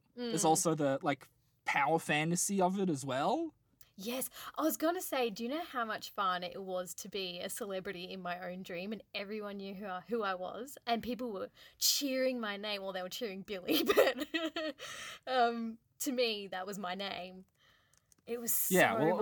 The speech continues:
Speaker 1: well,
Speaker 2: fun.
Speaker 1: so, like, you accepted that, right?
Speaker 2: Yeah.
Speaker 1: It's like
Speaker 2: Who doesn't want that? Oh, I do.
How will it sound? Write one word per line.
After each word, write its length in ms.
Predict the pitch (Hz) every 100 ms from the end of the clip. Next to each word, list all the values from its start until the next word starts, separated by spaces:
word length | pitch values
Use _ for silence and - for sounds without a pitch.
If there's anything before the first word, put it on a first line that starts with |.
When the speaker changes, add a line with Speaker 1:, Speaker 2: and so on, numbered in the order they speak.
| 226
Speaker 1:
well, 80 |
Speaker 2:
fun. 260 | 226 - -
Speaker 1:
so, 100 | - 226
like, 160 | 208
you 80 | 226
accepted 600 | 196 - 185 - 196 151
that, 240 | 131 101
right? 340 | 120 120 156 247
Speaker 2:
Yeah. 480 | 220 302 403 339 370
Speaker 1:
It's 180 | 440
like 380 | - 139 131 123
Speaker 2:
Who 100 | - 523
doesn't 360 | 494 466 508 370
want 200 | 285 -
that? 260 | 202 170 - _ -
Oh, 240 | 226 190 196 -
I 180 | 175 196
do. 320 | - 175 220